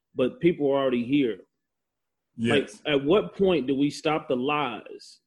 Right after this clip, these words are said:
Speaker 1: And at what point do, does the truth start? And, and I believe, I mean, honestly, I have this,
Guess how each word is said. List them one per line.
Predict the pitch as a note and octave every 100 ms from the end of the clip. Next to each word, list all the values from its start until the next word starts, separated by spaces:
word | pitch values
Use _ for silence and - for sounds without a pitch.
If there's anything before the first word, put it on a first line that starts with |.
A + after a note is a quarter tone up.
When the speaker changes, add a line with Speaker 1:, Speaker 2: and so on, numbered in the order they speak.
| -
Speaker 1:
And | C3
at | B2+
what | C#3+ D3+ D#3
point | D3+ B2+
do, | C3+ C3 - -
does | C3+ A#2
the | A#2+ A2+
truth | - A#3+ G#3
start? | - G#2+ F2+ - _ -
And, | D3+ D3+ C3+ - _ _
and | C#3+
I | D#3
believe, | G3+ G3 F3 E3 -
I |
mean, | G3 F3+ D#3+ -
honestly, | G3+ B3 F#3+ C#3+ A#2+ G2+
I | D#3 F#3+
have | F3
this, | D#3+ D#3